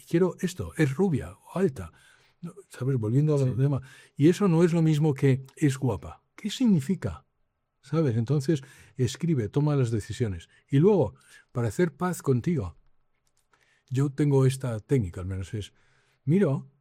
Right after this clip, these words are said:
Speaker 1: tomo la decisión y digo, "Con todos los datos que tengo hoy, estoy tomando esta decisión". Es la mejor decisión que tengo con los datos disponibles. He mirado en todos los, y esto es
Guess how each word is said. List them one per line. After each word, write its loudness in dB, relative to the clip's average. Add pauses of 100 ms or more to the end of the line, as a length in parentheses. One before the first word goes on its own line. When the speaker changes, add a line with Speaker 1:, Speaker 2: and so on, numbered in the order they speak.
(120)
Speaker 1:
tomo 2
la 4
decisión 2
y 0
digo, -4 (720)
"Con -2
todos 2
los -2
datos 2
que -4
tengo -2
hoy, -4 (160)
estoy -4
tomando 0
esta -4
decisión". -8 (1800)
Es 2
la -2
mejor 0
decisión -4
que -4
tengo -2
con 0
los 0
datos -2
disponibles. -2
He -8
mirado -8
en -6
todos -2
los, -6 (260)
y -6
esto -2
es -6